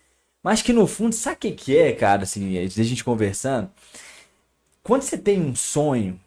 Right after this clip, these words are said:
e a galera não tem coragem, não tem estrutura pra falar assim, "Cara, eu vou atrás do sonho."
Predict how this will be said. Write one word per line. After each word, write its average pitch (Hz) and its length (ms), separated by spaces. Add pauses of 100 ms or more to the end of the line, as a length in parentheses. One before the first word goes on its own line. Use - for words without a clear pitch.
(280)
e 110 80
a 131 60
galera 127 560
não 143 220
tem 170 200
coragem, 123 880
não 127 160
tem 143 280
estrutura 151 680
pra 147 100
falar 135 220
assim, 127 240
"Cara, 123 240
eu 123 60
vou 123 240
atrás 127 480
do 107 120
sonho." 123 380